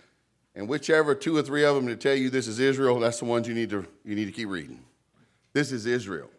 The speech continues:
This is Israel, point blank.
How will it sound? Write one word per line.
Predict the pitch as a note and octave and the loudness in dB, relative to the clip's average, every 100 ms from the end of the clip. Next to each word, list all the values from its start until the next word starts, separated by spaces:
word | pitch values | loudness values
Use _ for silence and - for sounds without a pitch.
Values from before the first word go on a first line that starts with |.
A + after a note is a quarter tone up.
| _ _ _ _ _ _ _ _ _ _ _ - | _ _ _ _ _ _ _ _ _ _ _ -6
This | C3+ | -4
is | C3 | 0
Israel, | C3+ G#2+ F2 B1+ - | 2 2 -2 -10 -10
point | B2 C3+ B2 | -2 0 2
blank. | A#2+ | -2